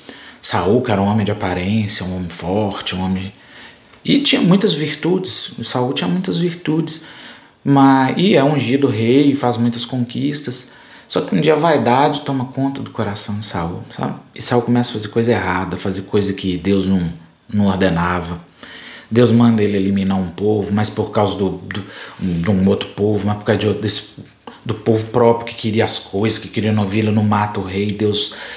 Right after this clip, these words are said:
e, e, e aí fica tentando, sabe, arrumar desculpinha. A gente faz isso muito, a gente erra, em vez de arrepender e pronto, e, e acho que era a grande diferença entre Davi e Saul, era isso,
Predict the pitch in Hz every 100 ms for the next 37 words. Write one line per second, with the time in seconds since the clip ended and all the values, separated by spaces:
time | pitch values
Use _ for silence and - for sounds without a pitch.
0 | - - 117 117 113 107 95 - - -
1 | - - - - 135 143 139 170 165 135
2 | 165 170 139 175 151 123 123 127 120 98
3 | - - - 120 - 101 92 - 147 135
4 | 117 117 - 190 185 - 147 156 147 165
5 | 165 151 147 151 175 170 143 147 139 127
6 | 139 139 139 143 - 110 92 - 131 139
7 | 139 139 170 131 156 - 127 120 117 113
8 | 107 - 104 - 110 101 101 104 - 101
9 | 120 139 139 - - - - - - 120
10 | 117 117 143 143 - -